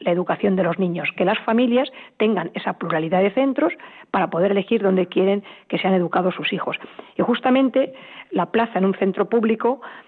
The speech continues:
eh, cuesta cuatro mil cincuenta y cinco euros, mientras que en un concertado vale dos mil setecientos dieciséis. ¿Qué quiere decir esto?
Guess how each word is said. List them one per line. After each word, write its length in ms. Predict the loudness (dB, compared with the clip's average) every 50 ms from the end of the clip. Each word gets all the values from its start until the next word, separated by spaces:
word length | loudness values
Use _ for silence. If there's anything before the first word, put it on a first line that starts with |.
| _ _ _ _ _ _ _ _
eh, 400 | -2 0 2 2 4 2 2 0 0
cuesta 500 | 0 0 0 0 0 -2 -2 -2 -2 -2 -2 -2
cuatro 260 | -2 -2 0 0 0
mil 260 | 0 2 0 0 -2 -8 -16 _ -20 -20 _ _ _ _ -8 -4
cincuenta 440 | -2 -2 0 0 0 0 0 -2
y 40 | -4
cinco 300 | -2 -2 -2 0 2 2 2
euros, 300 | 2 2 0 -2 -2 -2
mientras 280 | 0 0 0 0 0 -2
que 80 | 0 2
en 60 | 2
un 140 | 2 2 2
concertado 580 | 0 -2 0 0 -2 -4 0 0 2 2 2
vale 240 | 2 2 0 0 -2 -4 -12 -4
dos 200 | -2 -2 -2 0 0
mil 200 | 0 0 0 2
setecientos 400 | 0 0 0 0 0 -2 -2 -2
dieciséis. 460 | -2 -2 -2 -2 0 2 2 2 0 -4 -14 -20 -4 -2
¿Qué 120 | -2 0
quiere 200 | 2 4 4 4
decir 220 | 4 2 2 2
esto? 300 | 2 2 0 -2 -4 -4